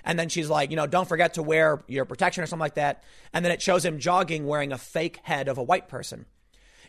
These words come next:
If this is how these, you know, uh, if this is how people and these social justice activists really view the world, then why would this person do something so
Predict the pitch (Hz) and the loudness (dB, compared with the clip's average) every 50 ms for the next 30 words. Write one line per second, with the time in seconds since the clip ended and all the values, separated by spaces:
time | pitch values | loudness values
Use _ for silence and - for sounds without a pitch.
0 | _ - 202 165 151 147 214 262 - 302 311 254 - 185 196 180 165 151 143 135 | _ 0 0 0 2 2 2 2 2 2 0 -2 0 2 2 4 4 2 0 -2
1 | 151 185 190 - - - - - - 147 147 135 127 - 120 117 - - 147 208 | -4 -4 -4 -4 -8 -12 -14 -10 -6 -4 -4 -4 -2 -2 -4 -4 -4 -4 -4 -2
2 | 202 - 277 254 - - 196 185 - - 160 147 135 127 - - - - - - | 0 2 2 2 2 -2 -4 -4 -2 0 0 0 0 -2 -6 -12 -20 -20 -20 -20
3 | - - - - - - _ - - 175 175 180 170 - 180 196 165 180 165 156 | -20 -20 -20 -20 -20 -20 _ -2 -2 0 2 2 0 0 0 -2 -2 -2 -4 -2
4 | 131 147 151 147 - 120 113 - - - - - - - - - 151 139 135 208 | -2 -2 -2 -2 -4 -6 -8 -8 -8 -10 -14 -20 -20 -20 -16 -12 -10 -4 -2 -2
5 | 247 262 262 262 247 233 190 131 110 143 196 214 208 190 175 139 151 135 131 190 | 0 0 0 0 -2 -2 -4 -6 -6 -4 -2 -2 -2 -2 -2 -2 -4 -2 2 2
6 | 202 175 131 58 - - - - - - - - - - - - _ _ - - | 4 4 2 2 -2 -8 -14 -20 -20 -20 -20 -20 -20 -20 -20 -20 _ _ -20 -6
7 | - 160 185 190 180 175 175 156 - - _ _ _ _ _ _ _ _ _ - | 0 4 4 4 4 2 0 -4 -8 -12 _ _ _ _ _ _ _ _ _ -6
8 | 185 175 185 208 254 277 269 262 170 226 - - - 208 202 - 196 180 156 139 | -2 2 6 6 6 6 4 2 0 -2 -2 0 0 0 2 2 0 -2 0 2
9 | 180 196 180 - 165 160 151 - 160 151 135 - - 175 156 151 147 139 135 127 | 2 2 4 2 -2 -2 -2 -2 -4 -4 -2 -2 -2 0 2 2 2 2 0 -2
10 | - | -4